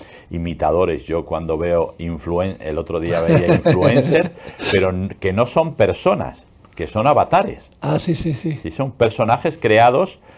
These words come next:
Speaker 1: por diseñadores que son los que influencian a otros. Tío.
Speaker 2: O-, a otros avatares.
Speaker 1: Tío, que no es re-,
Speaker 2: <laughs>
Speaker 1: o sea, que no es real. Que es una afición.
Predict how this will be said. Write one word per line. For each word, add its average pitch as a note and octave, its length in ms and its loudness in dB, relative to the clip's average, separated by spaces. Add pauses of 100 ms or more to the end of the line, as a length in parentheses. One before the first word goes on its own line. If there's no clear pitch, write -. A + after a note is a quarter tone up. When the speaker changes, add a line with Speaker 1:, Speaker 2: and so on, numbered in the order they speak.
(200)
Speaker 1:
por F2+ 160 2
diseñadores F#2+ 800 2 (340)
que - 160 2
son D3 320 2
los D3 200 0
que G#2 100 -2
influencian C3 880 0
a F#2+ 180 4
otros. - 400 0 (1300)
Tío. D3+ 160 -2
Speaker 2:
O-, D3 200 -2 (220)
a - 80 0
otros D3 180 2
avatares. C#3+ 500 2 (140)
Speaker 1:
Tío, D#3 280 2
que F2 140 0
no - 60 4 (100)
es F3 100 6
re-, G3 640 4
Speaker 2:
<laughs> - 20 0
Speaker 1:
o - 40 -10
sea, - 200 0
que - 260 -2
no F2+ 120 2
es F3 60 4
real. F3+ 560 4 (800)
Que A#2 60 6
es - 100 -4
una G3+ 140 2
afición. B2+ 800 0